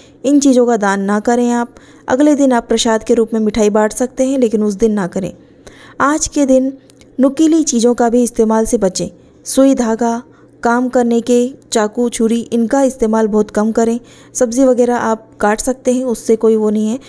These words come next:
लेकिन बाकी काम आप ना करें। और इस दिन आप झाड़ू घर की सुबह सुबह ही लगा लें। सुबह ब्रह्म मुहूर्त में उठें, सबसे पहले घर की सफाई कर लें, ताकि आप जब व्रत के टाइम में हों, जब आप व्रत रखें,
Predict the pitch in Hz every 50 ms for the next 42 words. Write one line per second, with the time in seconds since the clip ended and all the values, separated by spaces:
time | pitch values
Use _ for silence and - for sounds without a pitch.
0 | - - - - 247 247 240 262 254 226 226 214 214 - 233 - - 208 214 220
1 | 220 226 220 220 240 220 208 196 190 - 180 175 185 202 - - - - - -
2 | - - - - - - 277 302 302 - - 294 294 247 208 233 247 233 220 202
3 | 185 180 - - - - - - - - - 190 175 - 202 240 233 233 262 339
4 | 339 240 247 247 233 240 262 254 247 - - 208 185 247 247 - 247 208 226 220
5 | 226 233 240 226 214 190 180 196 180 180 175 160 - - - - - - - -
6 | 240 214 240 247 247 262 - - - - - - - - - - - - - -
7 | 185 208 269 269 269 277 269 247 247 240 240 247 - 247 240 233 226 220 - 262
8 | 285 277 254 220 - - 233 - 226 220 226 220 220 226 220 - 233 - - 214
9 | 208 - 202 214 214 - 233 226 226 226 233 247 - - - - - - - -
10 | 269 277 269 277 294 285 269 247 233 - - - - - - - _ - - 226
11 | 262 269 262 196 - 226 240 262 254 - 294 269 247 226 208 - - - - 220
12 | 220 240 240 240 247 240 240 220 214 196 208 - - - 240 220 226 214 220 220
13 | 214 220 185 180 220 226 247 247 233 226 214 - 233 208 196